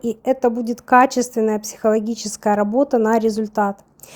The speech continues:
Сейчас же я напомню, мы говорим именно о чувстве вины как о социальном явлении, которое в девяносто девяти процентах случаев является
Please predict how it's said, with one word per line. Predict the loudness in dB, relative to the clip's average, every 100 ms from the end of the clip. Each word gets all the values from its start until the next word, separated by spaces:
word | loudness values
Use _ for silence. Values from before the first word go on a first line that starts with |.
| -20 -20 -20
Сейчас | -6 -4 2 6 6
же | 4 0
я | 0
напомню, | 0 0 4 6 6
мы | 4 2
говорим | 4 4 4 0 -2 -2
именно | 0 2 0 0
о | 0
чувстве | 0 2 2 2 2 2
вины | 4 4 4
как | 2 2 0
о |
социальном | -2 -2 2 4 4 2
явлении, | 2 2 4 4 4 2 -2
которое | -4 -2 0 0
в | -2
девяносто | -2 0 0 0 -2
девяти | -2 -2 -2 -2
процентах | -2 -2 2 0 0 -4
случаев | -2 -2 0 -2
является | -2 -4 4 4 4 2